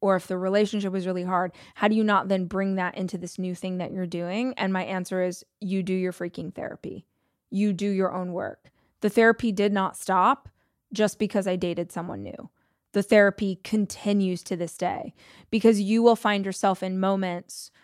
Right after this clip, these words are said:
where you are triggered by something. It's happened to me so often. But that was also a big promise that I made to myself, is, like, I will never be in a relationship again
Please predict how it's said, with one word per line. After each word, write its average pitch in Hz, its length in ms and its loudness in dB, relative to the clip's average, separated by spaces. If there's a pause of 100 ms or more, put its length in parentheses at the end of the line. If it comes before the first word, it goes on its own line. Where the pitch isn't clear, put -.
(220)
where 185 640 4 (360)
you 226 240 4
are 233 120 10
triggered 226 380 2
by 175 120 0
something. 180 320 -8
It's 202 140 -4
happened 202 280 0
to 196 40 -2
me 185 100 -4
so 202 380 0
often. 185 600 -2 (720)
But 220 180 4
that 208 200 8
was 208 140 2
also 190 680 4 (120)
a 190 60 0
big 208 340 4
promise 208 380 0
that 196 120 -2
I 190 80 0
made 185 220 -4
to - 100 -12
myself, 180 460 -2
is, 180 180 -6
like, 180 200 -2 (100)
I 196 140 6
will 208 160 2
never 196 420 2
be 202 160 -2
in 196 80 -4
a 185 60 -4
relationship 185 580 -4
again 175 480 -6